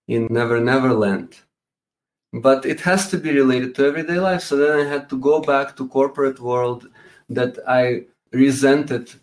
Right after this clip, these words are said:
before coming to the rainforest and run away from, and then, uh, find a way to actually apply those lessons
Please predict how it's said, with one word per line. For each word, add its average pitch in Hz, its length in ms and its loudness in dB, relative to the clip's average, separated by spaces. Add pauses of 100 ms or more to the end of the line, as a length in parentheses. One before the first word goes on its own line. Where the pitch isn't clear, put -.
before 131 460 0
coming 131 360 0
to 131 100 -6
the 120 420 -4
rainforest 139 720 0
and 120 160 -6
run 131 220 2
away 120 300 -4
from, 170 500 -8 (500)
and 143 220 -2
then, 165 280 4
uh, 143 200 4
find 156 400 0
a 156 100 0
way 156 180 2 (160)
to 151 440 -6
actually 151 420 -8
apply 143 500 0
those 156 360 -2
lessons 160 720 -2